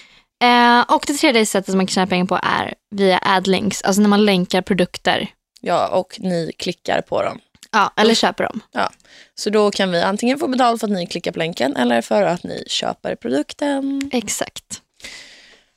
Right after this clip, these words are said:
Speaker 1: Här finns det ganska, alltså det här med adlinks tycker jag är ganska intressant, för man kan tjäna så bra med pengar på det.
Speaker 2: Eh, ja.
Speaker 1: Det finns ju vissa bloggare som länkar allt, alltså allt, allt, allt, allt, allt, allt,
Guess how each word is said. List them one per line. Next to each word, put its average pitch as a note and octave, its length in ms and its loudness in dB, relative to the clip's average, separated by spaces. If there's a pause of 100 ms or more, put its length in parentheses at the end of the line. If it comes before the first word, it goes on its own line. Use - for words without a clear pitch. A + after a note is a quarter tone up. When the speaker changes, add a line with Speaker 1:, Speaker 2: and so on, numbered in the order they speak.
(500)
Speaker 1:
Här C4+ 220 4
finns C4+ 220 4
det A3+ 80 2
ganska, G#3 380 2
alltså G#3 280 0
det A#3+ 60 4
här B3 80 4
med A#3 140 4
adlinks A3+ 360 2
tycker A#3 200 0
jag - 20 2
är F3+ 100 -2
ganska F#3 200 -2
intressant, G3 460 0
för G#3 100 0
man G3 120 4
kan A#3 80 0
tjäna F#3+ 260 0
så G3+ 560 2 (140)
bra F3 220 2
med F3+ 120 0
pengar G3 240 2
på G3 80 -2
det. - 140 -2 (500)
Speaker 2:
Eh, A#1 640 -12
ja. C2 420 -4 (440)
Speaker 1:
Det A3+ 100 2
finns A3 200 4
ju B3 40 6
vissa A#3 260 2
bloggare G3+ 360 4
som F3+ 320 2
länkar F#3 520 2
allt, G#3 340 2
alltså - 180 0
allt, G#3 280 2
allt, G#3 200 0
allt, G3 240 0
allt, F#3 240 0
allt, F3 260 0
allt, F#3 180 0